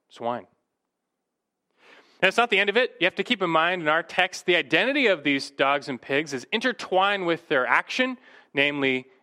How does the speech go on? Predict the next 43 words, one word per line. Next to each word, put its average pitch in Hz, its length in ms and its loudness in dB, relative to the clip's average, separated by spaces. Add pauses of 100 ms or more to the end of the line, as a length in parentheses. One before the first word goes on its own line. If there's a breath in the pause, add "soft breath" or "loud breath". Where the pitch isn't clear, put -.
(160 soft breath)
in 113 180 -8
rejecting 123 760 -2
that 120 160 0
which - 160 -12
is 117 100 -12
holy. 170 340 -2 (1800 soft breath)
And 151 80 -6
so 170 80 0
we 175 80 2
need 208 100 2
to 180 120 0
answer 185 260 -2
the 151 80 0
next 175 320 -2
question 160 420 -4
before 147 280 -4
we 151 140 0
can 143 180 -8
fully 277 460 0
identify 127 520 0
who 123 120 -6
these 113 200 -8
people 113 300 -8
are. 95 220 -4 (300 loud breath)
So 135 120 -2
here's 135 160 -2
the 120 80 -14
second 123 280 -4
question. 107 380 -6 (440 soft breath)
What 143 440 0 (160)
are 117 400 0 (140)
the 120 80 -2
holy 139 380 -2
objects 110 640 -4 (160)
and 110 180 -14
pearls - 680 -4 (960)
that 107 120 -18
Jesus 117 280 -8
is - 40 -16
talking 143 220 -2
about 110 140 -2
here? 113 120 0
What 135 320 -2